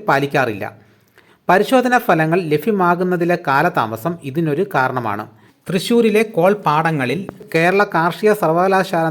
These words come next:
നടത്തിയ പഠനത്തിൽ കേവലം പത്ത് ശതമാനം കർഷകർ മാത്രമാണ് മണ്ണ് പരിശോധനയുടെ അടിസ്ഥാനത്തിലുള്ള നിർദ്ദേശങ്ങൾ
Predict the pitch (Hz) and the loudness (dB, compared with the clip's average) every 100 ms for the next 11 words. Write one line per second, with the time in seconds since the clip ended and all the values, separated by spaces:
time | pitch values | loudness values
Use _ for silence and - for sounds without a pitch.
0 | 147 135 160 156 123 131 123 151 220 - | -2 -4 -4 -2 -2 -4 -4 -4 -4 -8
1 | - - _ _ 160 160 170 196 190 175 | -20 -20 _ _ 4 6 6 2 2 0
2 | 175 - 240 208 185 180 175 170 156 - | 0 -2 0 2 2 0 0 -2 -2 -2
3 | 170 165 143 147 170 135 127 202 147 135 | -2 0 -2 -2 -4 -2 -4 -4 -6 -4
4 | 143 175 180 147 139 165 160 156 151 160 | -2 -2 0 -2 -2 -4 -2 -2 -2 -4
5 | 175 139 143 165 156 156 139 120 139 190 | -2 -4 -4 -2 -2 -2 -6 -4 -4 -4
6 | 139 131 139 143 165 160 123 143 | -8 -6 -4 -2 -2 -2 -2 -2